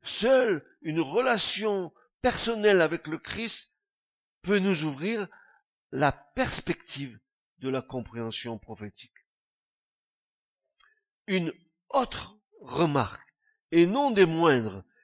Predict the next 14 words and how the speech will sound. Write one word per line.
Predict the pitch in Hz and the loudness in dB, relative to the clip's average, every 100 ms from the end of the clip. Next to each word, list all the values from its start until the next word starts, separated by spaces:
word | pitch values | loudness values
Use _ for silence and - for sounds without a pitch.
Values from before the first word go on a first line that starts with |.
| _ | _
qui | - 185 | -4 -2
entre | - 262 262 - - _ - | 0 2 2 0 -12 _ -6
en | 185 | -4
compte | - 214 233 185 - - _ _ | -4 -4 -2 -2 -6 -18 _ _
pour | 160 156 | -4 -2
la | 135 | -2
plus | - 233 185 | -2 -4 -2
grande | 139 120 - | -2 -4 -4
part, | 131 151 - _ _ _ _ _ _ _ _ _ _ _ _ _ _ | -4 -4 -12 _ _ _ _ _ _ _ _ _ _ _ _ _ _
c'est | - - 131 147 156 - _ _ | -2 0 2 0 -2 -12 _ _
l'amour | 107 107 117 123 165 _ _ _ | -6 -4 -4 -6 -6 _ _ _
de | 107 | -6
la | 113 120 143 _ _ _ | -2 -2 -4 _ _ _
parole | 110 98 123 123 | -12 -10 -12 -12